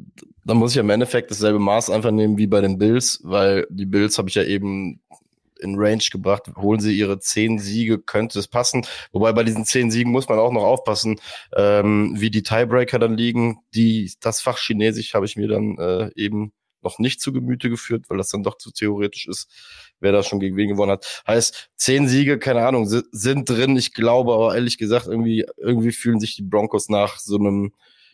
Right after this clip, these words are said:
die haben jetzt noch sechs Spiele, das fühlt sich nach so einem drei drei Team an, was dann am Ende ganz knapp, glaube ich, äh, scheitern wird.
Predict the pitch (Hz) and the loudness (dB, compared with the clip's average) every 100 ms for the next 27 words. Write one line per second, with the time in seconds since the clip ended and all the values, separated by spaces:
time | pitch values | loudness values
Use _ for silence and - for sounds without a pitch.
0 | _ - 107 107 107 98 107 - - 107 | _ 0 0 0 0 0 -2 -4 -2 2
1 | 110 98 104 95 - 107 104 107 98 - | 2 2 -2 -10 -6 -6 -4 -2 -2 0
2 | 98 95 90 98 95 92 98 95 95 92 | 0 0 0 0 0 0 -2 -2 -6 -4
3 | 90 92 90 92 - 92 90 90 95 95 | -4 -6 -8 -8 -4 -4 -4 -4 -6 -6
4 | 92 - 92 92 - - 90 90 92 - | -8 -8 -4 -4 -6 -10 -4 -4 -4 -4
5 | 92 92 87 - 90 87 85 85 87 92 | -4 -4 -4 -6 -6 -6 -6 -6 -6 -6